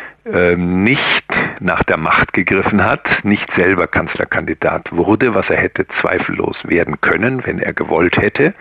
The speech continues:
sondern gesagt hat, "Na ja, die Frage ist, ob nicht ein zweites Mal,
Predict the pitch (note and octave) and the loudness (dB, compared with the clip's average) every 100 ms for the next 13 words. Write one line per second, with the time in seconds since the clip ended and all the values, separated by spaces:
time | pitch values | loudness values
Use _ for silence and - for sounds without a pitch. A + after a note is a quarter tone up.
0 | - - - - G2 G2 G#2 G2+ F2+ F#2+ | -14 -20 -20 -4 0 2 2 2 2 0
1 | - G2+ - F2 F2 F2 C3 C3+ - F#2+ | 0 -2 0 2 4 4 2 0 -2 0
2 | F2+ E2 E2 G2 G#2+ B2+ - - - F#2+ | 0 0 0 2 2 2 0 -4 -2 -2
3 | - - G2 A#2 G#2+ - G#2 E2 G2+ B2+ | -2 -2 0 0 0 -2 -4 -2 -2 -2